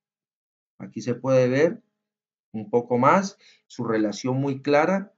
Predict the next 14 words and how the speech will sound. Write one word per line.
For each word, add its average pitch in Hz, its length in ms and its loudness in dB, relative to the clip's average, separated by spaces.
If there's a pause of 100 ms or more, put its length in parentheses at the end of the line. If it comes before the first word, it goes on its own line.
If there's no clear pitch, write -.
aquí 107 320 -10
en 135 80 -4
este 135 240 -8
caso 151 500 -2
con 185 300 2
la 113 100 0
vena 131 240 0
brachiocefálica 131 1080 0
del 104 220 0
lado 110 200 0
izquierdo. 110 680 -4 (1800)
En 139 160 2
este 175 240 2
esquema, 180 680 0